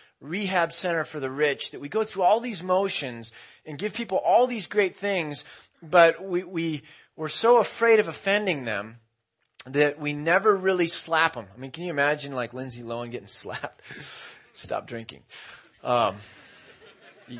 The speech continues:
did you not hear me? Stop, stop drinking. Okay. Um, can you imagine that? You know, they, they're gonna just take their money somewhere else. Oh, so we can't slap 'em, or hit 'em with a two-by-four, or do anything like that, right?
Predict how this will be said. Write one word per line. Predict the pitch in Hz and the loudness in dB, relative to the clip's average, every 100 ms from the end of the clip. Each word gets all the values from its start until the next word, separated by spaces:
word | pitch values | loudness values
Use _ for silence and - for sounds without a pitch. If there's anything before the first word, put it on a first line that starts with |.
| 113 | -12
did | 127 123 | -10 -4
you | 127 | 2
not | 123 | 2
hear | 120 123 | 2 -4
me? | 123 120 - | -4 -8 -10
Stop, | - - - _ - - 117 107 110 - | -10 -10 -12 _ -14 -2 -2 -2 -8 -14
stop | - 104 | -8 -8
drinking. | 120 127 80 64 _ _ 117 | -8 -12 -14 -20 _ _ -12
Okay. | 117 113 113 - - - - | -4 -4 -6 -16 -20 -20 4
Um, | 147 143 139 - | 8 8 6 -2
can | - | -4
you | 226 | 2
imagine | 202 143 - - 220 | 6 6 4 -2 2
that? | 226 233 - - _ - | 4 4 0 -16 _ 0
You | |
know, | 139 | 2
they, | 143 151 - _ _ | 4 2 -4 _ _
they're | 139 | -2
gonna | 151 | -2
just | 139 135 | -4 -6
take | - 123 | -4 -4
their | 131 | -6
money | 123 123 | -6 -6
somewhere | - 135 151 | -8 -8 -8
else. | - - - - _ _ _ - | -10 -14 -18 -18 _ _ _ -14
Oh, | 143 - | -12 -12
so | - - | -16 -18
we | 110 | -16
can't | - 123 - | -12 -10 -10
slap | - 165 - - | -8 -6 -8 -12
'em, | - _ _ _ _ _ | -20 _ _ _ _ _
or | 104 | -12
hit | 107 | -10
'em | 113 | -10
with | 113 120 | -12 -16
a | |
two-by-four, | 120 123 104 110 - 123 151 | -16 -10 -8 -8 -10 -8 -8
or | |
do | 151 | -10
anything | 131 156 165 | -14 -14 -14
like | 175 - | -14 -14
that, | 82 65 | -14 -10
right? | 104 127 | -4 -4